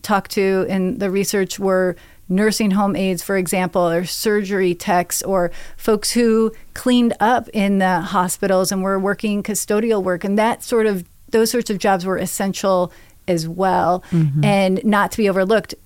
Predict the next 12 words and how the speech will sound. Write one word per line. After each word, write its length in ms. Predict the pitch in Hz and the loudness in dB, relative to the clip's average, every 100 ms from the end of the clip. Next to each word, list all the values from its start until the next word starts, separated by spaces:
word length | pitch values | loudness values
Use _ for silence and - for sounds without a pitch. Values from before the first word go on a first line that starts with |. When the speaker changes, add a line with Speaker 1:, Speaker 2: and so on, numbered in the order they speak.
| - | -2
Speaker 1:
But 140 | 214 | 0
what 180 | 220 - | 2 0
we 100 | 220 | 0
heard 400 | 190 - 311 320 | -2 -4 0 2
mostly, 360 | 247 262 262 196 | 4 2 2 2
again, 280 | 185 233 202 | 2 0 2
were 80 | 170 | 0
those 220 | 165 170 | 0 -4
work 320 | 170 196 240 | -4 -2 -2
from 180 | - 247 | 0 0
home 220 | 247 226 | 2 0
perspectives 680 | 220 214 208 202 208 202 | 0 -2 -2 0 0 0